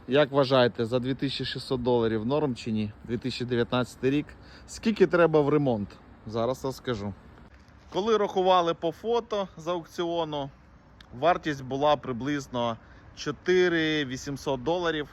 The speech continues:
Це були запчастини, робота, ну, повністю під ключ. Коли приїхала машина, побачили радіатори, побачили ще нюанси, задня накладочка і так далі, вже у нас сума десь приблизно шість тисяч доларів.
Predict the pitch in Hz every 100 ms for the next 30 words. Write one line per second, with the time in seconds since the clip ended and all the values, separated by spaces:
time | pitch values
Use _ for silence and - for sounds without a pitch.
0 | - - 143 131 131 123 127 - 156 -
1 | 196 208 185 175 170 - 120 139 139 165
2 | 180 - 156 147 - - - - 214 175
3 | 165 147 135 135 - 120 107 - - -
4 | - - - 156 175 175 180 160 165 160
5 | 151 - 202 208 185 - - - 147 147
6 | 160 - 143 135 139 147 180 190 180 165
7 | 156 143 151 143 139 135 - 202 202 170
8 | 160 143 - 135 - - - - 123 156
9 | 139 135 135 180 196 170 - - 131 127
10 | 127 175 180 156 117 123 143 185 156 127
11 | 143 135 - 156 165 135 - - - 156
12 | - 143 127 143 143 123 120 139 131 -
13 | 127 - 117 110 104 101 87